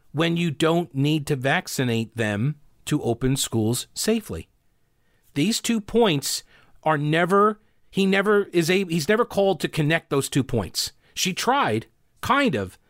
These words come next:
and I think she focused on the wrong thing, and it gave him this way to, uh, uh,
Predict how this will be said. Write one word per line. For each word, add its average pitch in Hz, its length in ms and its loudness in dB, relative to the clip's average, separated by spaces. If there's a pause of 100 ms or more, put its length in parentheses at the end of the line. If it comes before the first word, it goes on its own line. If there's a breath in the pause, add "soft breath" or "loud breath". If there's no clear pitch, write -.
(240 soft breath)
and 165 80 -2
I 165 60 4
think 170 160 2
she 185 120 0
focused 185 400 2
on 165 80 4
the 156 80 4
wrong 156 240 2
thing, 175 240 2
and 131 120 2
it 120 60 -4
gave 147 200 0
him 139 160 2
this 127 160 0
way 143 200 2
to, 123 260 2 (360 loud breath)
uh, 117 360 0 (460)
uh, 110 280 -4